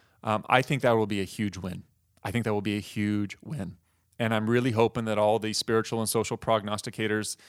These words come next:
some of which are saying that this is actually going to kill our appetite for being together in exchange for the convenience of just being online and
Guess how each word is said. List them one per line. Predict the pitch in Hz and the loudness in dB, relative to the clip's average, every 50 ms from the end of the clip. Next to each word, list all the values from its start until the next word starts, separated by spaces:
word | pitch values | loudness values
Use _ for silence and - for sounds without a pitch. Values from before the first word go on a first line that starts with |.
| - - - - - _ | -20 -20 -20 -20 -12 _
some | - 139 127 127 | 2 4 4 4
of | 127 | 4
which | 117 123 120 - - | 4 4 4 4 2
are | 120 | 0
saying | 117 - - - 135 127 123 120 120 | 0 0 0 2 2 2 2 2 2
that | 113 110 101 | 0 0 0
this | 113 110 - - | 0 -2 -2 0
is | 110 | 2
actually | 113 110 113 - - 117 | 2 2 2 2 -4 -6
going | 107 113 113 110 110 | -4 -2 -2 -2 -2
to | - 117 | -4 -6
kill | - - - - 147 147 143 127 117 92 | -10 -8 -2 2 4 6 6 6 6 4
our | 104 107 92 | 2 0 2
appetite | 110 110 107 - - 110 104 - | 2 0 0 0 -2 -2 -2 -2
for | - | -4
being | 98 98 104 104 | -4 -4 -4 -4
together | 104 98 107 104 95 101 104 104 | -2 0 0 2 2 2 0 -2
in | - - 110 | -4 -6 -6
exchange | 104 - - - - 120 110 110 110 - | -4 -4 -4 -2 -2 -2 -2 -2 -2 -4
for | - | -6
the | 101 107 | -6 -4
convenience | - 113 107 98 107 110 117 120 110 101 - - | -4 -4 -2 0 0 0 0 0 -2 -2 -2 -6
of | 101 90 | -6 -6
just | - 104 - - | -6 -6 -6 -2
being | - 110 104 101 101 | -2 -2 -2 -2 -2
online | - 107 107 104 104 101 98 101 101 98 | -2 -2 0 2 2 2 2 2 0 -2
and | 98 - - | -4 -8 -10